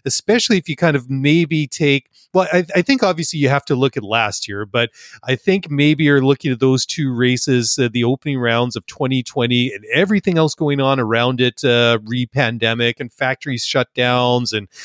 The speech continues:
drivers out of the car for months and months and months and all that sort of stuff, that maybe those are outliers. Take what you learn from it, uh, fr-, from last year, but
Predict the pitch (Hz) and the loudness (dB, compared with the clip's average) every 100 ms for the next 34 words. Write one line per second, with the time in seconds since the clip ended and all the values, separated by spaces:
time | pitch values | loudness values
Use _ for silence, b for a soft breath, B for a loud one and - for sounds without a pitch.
0 | B B - 131 147 143 151 139 139 131 | B B -14 -4 0 2 2 2 2 2
1 | 127 120 143 127 127 - 143 127 117 113 | 0 0 0 2 2 0 0 2 0 -2
2 | 147 143 - 139 131 135 123 135 117 117 | -2 -2 -6 -4 -2 -2 -4 -6 -2 -4
3 | 123 - 117 113 113 110 135 113 - 123 | -4 -6 -4 0 0 -2 -6 -6 -4 -2
4 | 117 - - - - _ 143 131 123 - | -2 -4 -16 -18 -20 _ 0 0 -2 -6
5 | - _ _ 185 185 220 220 190 190 175 | -10 _ _ -4 0 2 4 2 2 0
6 | 135 135 110 98 92 87 - b b - | 0 0 0 -2 -2 -4 -6 b b -2
7 | 214 220 226 - 156 143 147 151 - 151 | 0 2 0 0 2 2 2 0 2 2
8 | 143 - 147 - 135 120 123 120 120 117 | 2 0 -2 0 -2 0 -2 0 0 0
9 | - 127 127 110 113 - - | -2 0 0 0 -2 -2 -10